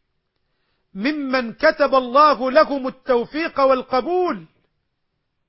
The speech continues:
أقول: راقب الله،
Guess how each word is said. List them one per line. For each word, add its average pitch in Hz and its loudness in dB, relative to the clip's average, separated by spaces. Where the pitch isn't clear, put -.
أقول: 226 -4
راقب 220 -2
الله، 185 -4